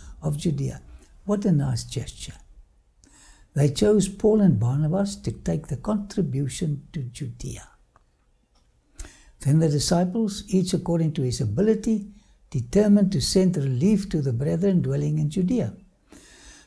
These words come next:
This they also did and sent it to the elders by the hands of Barnabas and Saul. They walked with all this money to their brothers in Jerusalem.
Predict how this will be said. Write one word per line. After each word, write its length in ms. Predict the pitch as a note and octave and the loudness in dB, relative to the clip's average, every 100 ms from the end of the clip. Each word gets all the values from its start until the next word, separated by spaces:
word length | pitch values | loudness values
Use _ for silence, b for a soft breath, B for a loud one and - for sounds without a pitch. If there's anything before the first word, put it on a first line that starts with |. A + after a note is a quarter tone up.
| B | B
This 280 | B2+ G3 G3 | 4 4 6
they 140 | G3+ | 2
also 340 | G3 G3+ - F#3 | 6 4 6 4
did 320 | E3 G#3+ - | 6 4 4
and 220 | C3+ C3 | -4 -2
sent 420 | - - G3+ F3+ | -2 4 4 6
it 200 | F#3 D#3+ - - | 2 -2 -6 -6
to 100 | D3+ | -2
the 200 | C#3+ - | -2 -4
elders 440 | - G#3 G3+ G3 D#3 | 2 4 6 4 2
by 220 | C3+ C3 | -2 -4
the 140 | C3 | -6
hands 420 | B2+ E3+ F#3 F3+ F3+ | -4 -2 0 0 -2
of 280 | A2+ - | -6 -8
Barnabas 720 | - D#3+ E3+ D#3+ G2+ B2+ - - | -6 -2 -2 -2 -4 -4 -6 -10
and 160 | - | -12
Saul. 680 | - - - G#2 G2 F2+ - _ _ _ - | -10 -8 -6 -8 -10 -14 -18 _ _ _ -14
They 80 | |
walked 460 | A2 A#2+ C#3+ D3 - | -10 -4 -4 -4 -12
with 160 | B2 - - | -14 -12 -4
all 420 | F#3+ F#3 F3+ E3+ | 2 4 4 2
this 280 | C#3+ C#3 - | 0 -6 -8
money 480 | A#2 A2+ G#2 G2 - _ _ _ _ _ _ _ _ _ _ _ _ | -8 -6 -8 -12 -16 _ _ _ _ _ _ _ _ _ _ _ _
to 100 | - | -4
their 200 | A#2 B2 | -2 -2
brothers 680 | A#2 G2 - A#2+ A2 G2+ - | -4 -8 -8 -6 -6 -8 -8
in 120 | A#2 | -8
Jerusalem. 600 | A2+ - G2 G#2 - G#2 | -8 -10 -12 -10 -12 -12